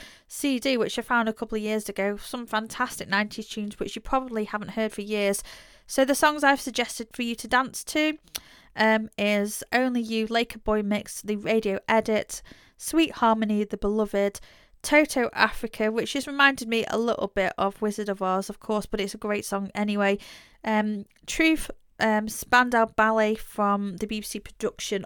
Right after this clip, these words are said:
of Ashes to Ashes, that's where I've seen it. And, uh, a, a few songs from the Monty Python series, which would include, um, Always Look on the Bright Side of Life. I absolutely love that song.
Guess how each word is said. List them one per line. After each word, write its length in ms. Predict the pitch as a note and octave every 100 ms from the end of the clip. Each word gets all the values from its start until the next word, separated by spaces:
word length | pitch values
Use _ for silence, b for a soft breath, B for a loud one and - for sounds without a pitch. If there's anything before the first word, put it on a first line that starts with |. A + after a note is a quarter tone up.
| -
of 420 | F#3+ F#3+ G3+ - - -
Ashes 300 | G#3 - -
to 120 | G#3
Ashes, 280 | G3 - G3
that's 240 | - -
where 160 | G3+ F#3+
I've 160 | G3
seen 260 | - G3 F#3
it. 120 | - B B B B B
And, 340 | G#3+ A3 G#3+
uh, 220 | A3 G#3+ G#3 -
a, 120 | A#3 -
a 60 | B3+
few 260 | - D4+
songs 420 | C#4 B3+ A3+ A#3 -
from 460 | - G#3+ G#3+ G3+ - -
the 340 | A3+ A3 G#3
Monty 340 | G#3 A3 G#3+ A3
Python 520 | - G#3+ G#3+ G#3+ G#3+
series, 600 | - G#3+ G#3 G3 G3 G3+
which 240 | G#3 G3+
would 100 | -
include, 580 | A3 A3+ - A#3 A3+ A3 B B B B B
um, 420 | G#3 G#3 G3+ F#3 - _ _ -
Always 420 | - A3+ G#3+ G3+ A3+
Look 180 | A3
on 80 | G#3+
the 60 | G#3+
Bright 300 | G#3 G3+ G3
Side 240 | - G#3
of 100 | G#3+
Life. 300 | F#3+ F#3 G3
I 80 | G#3+
absolutely 500 | - - G3+ - A3
love 240 | G#3 G#3
that 160 | G3 -
song. 320 | - F#3+ G3